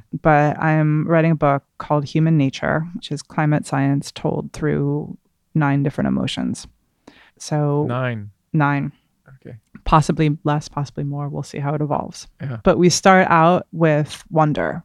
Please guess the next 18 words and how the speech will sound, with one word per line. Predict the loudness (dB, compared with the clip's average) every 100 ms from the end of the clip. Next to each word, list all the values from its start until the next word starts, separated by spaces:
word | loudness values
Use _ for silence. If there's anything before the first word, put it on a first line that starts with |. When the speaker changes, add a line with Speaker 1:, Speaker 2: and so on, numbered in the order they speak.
| _
Speaker 1:
you |
know, | -4 -2
the | 0
fact | 2 2 0
that | -2 0 0
Speaker 2:
Mm. | -2 -4 0
Speaker 1:
the |
universe | 2 2 2 0 -2 -4
is | -4 -2 0
knowable | 2 2 2 4 2 2
at | 0
all. | 2 0 -4
Like, | -14
that's | -12 0
incredible. | 0 2 2 2 0 -6 -12 -20 -20 -12
Speaker 2:
Yeah. | -8 0
Speaker 1:
You | 2
know, | 2